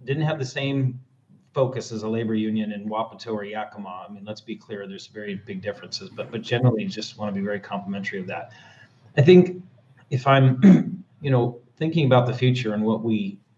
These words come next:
could do better, um, when we respond, uh, at state, with statewide activities, whether it's technology or, or something else, which we did within the first legislative session, the legislature added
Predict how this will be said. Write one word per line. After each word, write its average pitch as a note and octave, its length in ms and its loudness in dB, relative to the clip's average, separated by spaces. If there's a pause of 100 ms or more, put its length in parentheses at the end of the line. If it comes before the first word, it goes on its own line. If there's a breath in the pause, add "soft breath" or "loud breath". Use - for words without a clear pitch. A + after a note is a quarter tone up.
(120)
could G#2+ 180 -2
do A2+ 120 0
better, G2+ 560 -4 (100)
um, G2 480 -10 (800)
when C#3 420 4
we D#3 180 4
respond, G#2+ 920 0 (400)
uh, G2+ 380 -12 (140)
at A2 100 -20
state, B2+ 300 -6
with B2 180 -4
statewide A2+ 560 -4
activities, F#2+ 720 -12
whether G#2+ 180 -10
it's - 200 -16 (560)
technology A#2+ 840 0
or, G#2 120 -10
or A2 180 -10
something A2 380 -6
else, G2 200 -10
which A#2+ 200 -8
we A#2 80 -2
did G#2 260 -6
within G#2 220 -10
the G2+ 60 -16
first B2 260 -6
legislative A2 480 -4
session, G2+ 340 -8
the G2 60 -6
legislature G2+ 580 -10
added G2+ 320 -6